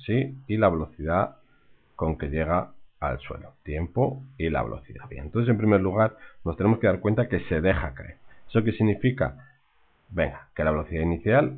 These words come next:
es cero. Bien, metros partido de segundo. En segundo lugar vemos que nosotros siempre tomamos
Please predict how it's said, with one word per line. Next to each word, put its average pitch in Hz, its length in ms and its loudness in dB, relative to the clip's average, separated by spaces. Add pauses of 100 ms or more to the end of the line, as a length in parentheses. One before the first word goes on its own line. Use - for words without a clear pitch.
es 78 220 -6
cero. - 180 -14 (300)
Bien, 67 180 -8 (100)
metros 76 560 -4 (540)
partido 80 400 0
de 78 60 -6
segundo. 76 280 -2
En 78 100 -2
segundo 101 280 2
lugar 120 260 4
vemos 127 460 6
que 117 260 0
nosotros 85 520 -6
siempre 87 320 0
tomamos 92 480 0